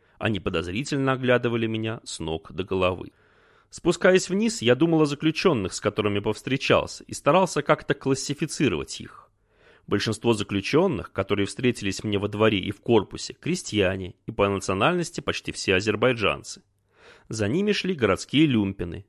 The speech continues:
Таких типов я раньше встречал на западных окраинах Еревана, около Занги,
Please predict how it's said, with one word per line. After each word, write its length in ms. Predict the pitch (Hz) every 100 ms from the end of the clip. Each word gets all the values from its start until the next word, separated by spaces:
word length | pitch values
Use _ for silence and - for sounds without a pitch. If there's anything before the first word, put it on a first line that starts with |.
| _ -
Таких 320 | - 98 -
типов 340 | - 156 143
я 140 | 95 87
раньше 280 | 98 -
встречал 440 | 101 104 104 113 107
на 120 | 104
западных 440 | 107 110 95 107
окраинах 480 | 110 - 113 104 104
Еревана, 680 | 107 113 139 143 95 64 50 _ _ _ _
около 360 | 107 113 110 110
Занги, 560 | 123 135 117 69 -